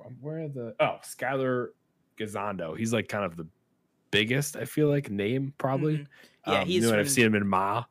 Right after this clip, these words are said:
Speaker 2: Ma
Speaker 1: He's in
Speaker 2: or,
Speaker 1: Ma.
Speaker 2: um, Booksmart. He was also in Booksmart. Um,
Speaker 1: Yeah.
Speaker 2: but
Speaker 1: Uh, oh,
Speaker 2: yeah.
Speaker 1: right, Booksmart.
Speaker 2: Yeah, but he,
Speaker 1: Um,
Speaker 2: he, he's pro-, he's, he's the main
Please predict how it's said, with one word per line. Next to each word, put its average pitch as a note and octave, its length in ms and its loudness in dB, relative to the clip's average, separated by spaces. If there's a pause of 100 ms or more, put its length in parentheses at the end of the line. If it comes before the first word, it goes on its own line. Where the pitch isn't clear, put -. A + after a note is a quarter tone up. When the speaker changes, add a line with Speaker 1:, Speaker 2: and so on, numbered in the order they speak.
(540)
Speaker 2:
Ma E3 280 4
Speaker 1:
He's D#3+ 100 4
in D#3 40 4
Speaker 2:
or, D3+ 300 4
Speaker 1:
Ma. C#3 280 2
Speaker 2:
um, B2+ 340 -8 (440)
Booksmart. D#3+ 560 0
He C#3 100 -10
was C3+ 120 -6
also B2+ 260 -8
in A2+ 80 -12
Booksmart. C3+ 560 -8 (560)
Um, B2+ 320 0
Speaker 1:
Yeah. A#2 180 -4 (480)
Speaker 2:
but C#3 180 0
Speaker 1:
Uh, - 20 2
oh, F#3 120 6
Speaker 2:
yeah. F#2 120 -2
Speaker 1:
right, F2+ 220 -2
Booksmart. C#3 260 -4
Speaker 2:
Yeah, A#2 260 -4
but C#3 180 0
he, E3 100 -4
Speaker 1:
Um, A2 200 -2
Speaker 2:
he, G#3 240 -2
he's G#3+ 320 -4
pro-, G#3 260 -2
he's, F#3+ 340 -4 (120)
he's F#3+ 360 -6
the F#3+ 160 -4
main D3+ 680 -2